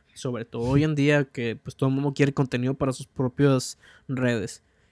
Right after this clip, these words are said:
Y como ya lo hemos dicho, hoy en día todo el mundo quiere y ocupa contenido para darse a conocer. Hay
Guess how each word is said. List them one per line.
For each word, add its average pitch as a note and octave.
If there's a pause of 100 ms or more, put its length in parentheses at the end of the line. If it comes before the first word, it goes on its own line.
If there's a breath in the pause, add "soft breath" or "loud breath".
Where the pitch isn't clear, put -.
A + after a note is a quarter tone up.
Y C3
como B2
ya B2+
lo D3
hemos D3
dicho, C#3+
hoy A#2
en B2
día C#3+
todo C3
el C3
mundo D3
quiere D3
y C#3+
ocupa C3
contenido C#3
para A#2+
darse A2
a -
conocer. E3+
Hay C3